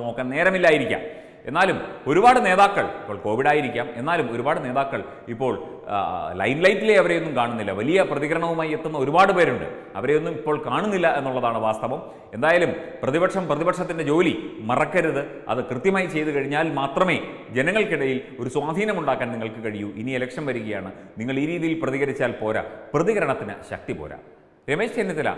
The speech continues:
നിഷ്പ്രഭനായിപ്പോയോ, രമേശ് ചെന്നിത്തലയ്ക്ക് ഒന്നും സാധിക്കാതെ ആയോ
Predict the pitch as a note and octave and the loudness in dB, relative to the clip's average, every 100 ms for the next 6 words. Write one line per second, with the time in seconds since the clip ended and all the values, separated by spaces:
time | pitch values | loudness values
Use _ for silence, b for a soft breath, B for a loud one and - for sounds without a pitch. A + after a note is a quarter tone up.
0 | - B2 - G3+ E3 C#3 A2 F#2+ E2 D2+ | -4 -8 0 0 2 0 0 -2 -6 -6
1 | - A2+ D3 G#3+ G3+ F3+ E3 D#3 D#3 G#2 | -8 -6 -4 -4 -4 -2 0 -2 0 -4
2 | - - A#2 D#3 F#3+ - B2+ D3 D3+ D3 | -4 -8 -4 -4 -4 -4 -4 -4 -2 -2
3 | A#2 G2+ C#3 | 0 0 0